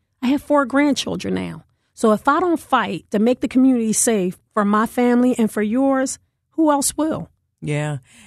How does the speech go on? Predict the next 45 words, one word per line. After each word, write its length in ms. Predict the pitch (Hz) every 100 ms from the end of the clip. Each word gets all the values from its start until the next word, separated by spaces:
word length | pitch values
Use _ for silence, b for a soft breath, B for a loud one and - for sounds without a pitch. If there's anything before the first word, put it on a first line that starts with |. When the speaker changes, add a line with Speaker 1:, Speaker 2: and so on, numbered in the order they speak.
| -
Speaker 2:
And 100 | 170
so 160 | 190
there's 220 | 180 196 185
a 60 |
lot 200 | 175 202
of 60 | 220
motivation 680 | 208 202 180 180 175 190 170
there. 280 | 165 170 190
You're 160 | 190
gonna 120 | 185 165
be, 60 |
Speaker 1:
Yeah. 180 | 160 -
Speaker 2:
you're 200 | 127 190
gonna 140 | 208 175
be 100 | 165
going 340 | 170 196 214
back 240 | 214 233
and 100 | 254
forth 260 | 226 247 262
to 100 | 254
Harrisburg 580 | 262 285 320 226 240 226
Speaker 1:
Yes. 220 | 196 214
Speaker 2:
now, 320 | 202 202 233 b b b _
putting 240 | 247 240
some, 440 | - 240 208 196 -
putting 200 | 240 226
some 260 | 214 190
either 200 | 233 214
on 220 | 196 196 175
the 60 |
train 580 | 143 240 240 254 277 262
or 240 | 185 160
putting 360 | 147 131 233 220
some 200 | 220 202
miles 360 | 196 220 240 233
on 100 | 214
the 80 | 190
car 420 | - 247 240 247
and 180 | 214 180
the 20 |
Speaker 1:
Yes. 120 | 175 254
Speaker 2:
Porsche 300 | 277 285 247
and 80 |
everything. 460 | 233 208 208 196
Speaker 1:
<laughs> 40 | 185